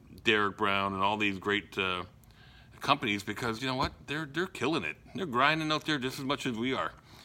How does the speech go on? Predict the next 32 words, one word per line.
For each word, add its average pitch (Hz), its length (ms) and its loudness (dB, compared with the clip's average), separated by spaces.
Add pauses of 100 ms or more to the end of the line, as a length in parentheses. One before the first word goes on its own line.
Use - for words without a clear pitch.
(460)
But 135 100 2
the 151 80 0
reason 214 240 0
why 175 180 4
I 131 140 2
don't 151 180 0
worry 127 220 0
about 202 300 0
them, 208 300 -6 (200)
because 147 240 -4
I'm 170 100 0
coming 214 220 2
from 127 140 0
a 98 60 -2
place 120 260 0
of 107 80 -2
abundance. 92 560 0
There's 180 160 0
a 202 60 0
lot 123 440 0
of 107 160 -6
business 127 380 -4
going 135 200 -2
on 135 160 0
out 131 180 -2
there 131 120 -2
in 131 60 -2
the 123 80 0
M 123 100 2
S 120 100 -4
P 123 200 -2
space, 123 440 -4